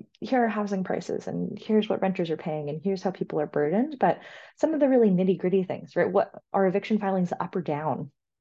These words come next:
across the nation? Are they up or down across a given state? That wasn't always possible to answer about, you know, five, ten years ago, and now it is.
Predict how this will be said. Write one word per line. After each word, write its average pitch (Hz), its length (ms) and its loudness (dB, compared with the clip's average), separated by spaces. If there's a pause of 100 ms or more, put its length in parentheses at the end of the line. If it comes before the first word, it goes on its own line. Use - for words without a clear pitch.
across 156 300 -2
the 156 80 -4
nation? 147 580 -6
Are 170 100 0
they 156 120 0
up - 240 -2
or 190 40 2
down 165 180 -2
across - 260 -10
a 156 60 -8
given 147 220 -6
state? 175 420 -4 (540)
That 202 140 2
wasn't 220 260 4
always 190 260 2
possible 160 400 -8
to - 100 -6
answer 240 440 -2
about, 156 380 -2
you 151 100 -10
know, 143 80 -8
five, 156 240 -8
ten 165 160 -4
years 147 220 -4
ago, 233 200 0
and 202 100 4
now 143 180 0
it - 80 -2
is. - 280 -2